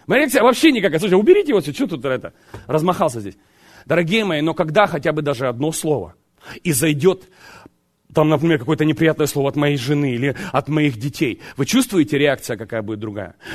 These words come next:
Потому что то не имеет значения, а это имеет реальный доступ и значение. Поэтому, дорогие мои, ранить нас могут только те, которых мы персонально впустили в свою жизнь.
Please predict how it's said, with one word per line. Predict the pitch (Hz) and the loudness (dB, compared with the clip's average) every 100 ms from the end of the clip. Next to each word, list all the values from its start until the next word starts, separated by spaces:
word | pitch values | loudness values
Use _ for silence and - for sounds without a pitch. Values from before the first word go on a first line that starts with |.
| - | -4
Потому | 165 190 180 | 0 2 0
что | - 175 | -2 -6
то | - 247 302 294 - | 4 8 8 6 0
не | 165 185 | 0 2
имеет | 190 196 185 | 4 4 4
значения, | 131 175 160 208 147 113 101 | 2 -2 0 -2 0 -4 -2
а | 123 - | 0 2
это | 220 - 120 | 0 0 -4
имеет | 160 156 156 139 120 | -2 0 0 0 -2
реальный | 135 143 131 113 | 0 0 -2 -6
доступ | 101 147 - - 110 | -4 -4 -4 -10 -10
и | |
значение. | 104 110 - 107 92 - 185 - | -8 -8 -8 -8 -10 -12 -12 0
Поэтому, | 170 165 175 | 0 2 0
дорогие | 175 180 175 190 | 2 2 2 2
мои, | 147 120 | 2 0
ранить | 131 190 190 131 | 2 2 2 -4
нас | 127 123 | -6 -4
могут | 143 113 - | -4 -4 -6
только | 113 110 | -8 -4
те, | 185 214 | 2 2
которых | 208 165 151 131 | 2 -2 -2 -2
мы | - | -4
персонально | 143 127 143 156 117 | -4 -4 -2 -2 -2
впустили | 98 - - 151 117 | -8 -12 -8 -6 -6
в | |
свою | - 107 | -8 -8
жизнь. | 107 107 | -8 -8